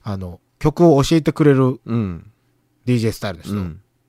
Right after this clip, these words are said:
Speaker 1: この曲なんやろうって、まあ、その時は分からんくても聞いたら
Speaker 2: うん。
Speaker 1: 教えてくれたり、
Speaker 2: うん。
Speaker 1: まあ、喋る人と喋らん人でばっつり分かれるけんな。
Speaker 2: うん。
Speaker 1: どんな感じなんやろうね。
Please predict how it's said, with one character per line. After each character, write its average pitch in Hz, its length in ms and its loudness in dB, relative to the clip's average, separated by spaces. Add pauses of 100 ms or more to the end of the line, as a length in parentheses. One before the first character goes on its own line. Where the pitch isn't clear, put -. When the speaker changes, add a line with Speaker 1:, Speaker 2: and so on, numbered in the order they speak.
(320)
Speaker 1:
こ 160 100 -4
の 180 60 -2
曲 175 180 -6
な 151 120 0
ん 170 60 0
や 160 100 0
ろ 127 200 2
う 101 60 -12
っ - 20 -20
て、 107 380 -8
ま 135 140 -4
あ、 - 20 -4
そ 180 140 -4
の 185 40 -8
時 185 220 -4
は 117 380 -2
分 120 140 -4
か 147 100 0
ら 151 100 2
ん 147 60 -4
く - 80 -12
て 117 80 -4
も 95 280 -12 (280)
聞 135 80 -4
い 120 40 -6
た 120 120 -2
ら 92 260 -4
Speaker 2:
う 104 60 -8
ん。 85 200 -10 (200)
Speaker 1:
教 117 160 -8
え 113 40 -8
て 113 80 -8
く 113 120 -8
れ 107 60 -8
た 104 120 -8
り、 95 240 -14
Speaker 2:
う 104 60 -8
ん。 - 20 -4
Speaker 1:
ま 127 60 -2
あ、 - 20 -2
喋 190 220 2
る 254 60 2
人 - 120 -10
と 151 60 -6
喋 135 180 -2
ら 160 120 0
ん 165 40 -4
人 139 180 -10
で 101 200 -8 (100)
ば 104 140 -4
っ - 40 -16
つ 156 80 -6
り 135 60 -2
分 107 120 -2
か 127 80 -4
れ 127 80 -2
る 120 60 -4
け 78 140 -14
ん 87 80 -18
な。 87 80 -14
Speaker 2:
う 110 80 -8
ん。 95 300 -6 (680)
Speaker 1:
ど 135 120 -2
ん - 20 -4
な 196 80 -2
感 214 180 0
じ 214 100 -6
な 190 80 -4
ん - 20 -2
や 110 80 -4
ろ 80 80 -12
う 82 40 -18
ね。 98 180 -14